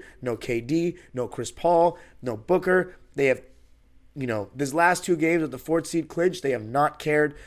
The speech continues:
to gain any more chemistry or do any of that. They are okay not winning them. They're sealed with the four seed with home court advantage,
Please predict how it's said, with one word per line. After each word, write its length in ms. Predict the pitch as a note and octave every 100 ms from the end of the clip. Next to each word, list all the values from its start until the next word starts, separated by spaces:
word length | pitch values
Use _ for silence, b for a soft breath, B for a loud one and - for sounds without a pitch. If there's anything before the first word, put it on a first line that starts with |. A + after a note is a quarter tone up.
| B
to 100 | -
gain 200 | C3 C#3
any 140 | B2+ D3+
more 180 | D#3+ D#3
chemistry 460 | D#3+ D#3 D3 D#3+
or 80 | C#3+
do 160 | A#2+ A#2
any 180 | C#3+
of 80 | D#3
that. 300 | D3 C#3+ - B B
They 100 | -
are 120 | B2 A#2
okay 560 | D3 C#3 D3+ D3 C#3+ - _ _ _
not 320 | C3 B2+ E3
winning 280 | E3+ E3 D#3+
them. 300 | D#3 D3+ D3 b b b
They're 120 | A#2
sealed 560 | - - D#3+ E3+ E3+ -
with 120 | C#3
the 60 |
four 260 | A#2+ D3+ D#3+
seed 180 | - D#3+
with 140 | B2
home 160 | D3 E3
court 180 | E3+ D#3+
advantage, 540 | C3+ C#3 C#3 C3+ -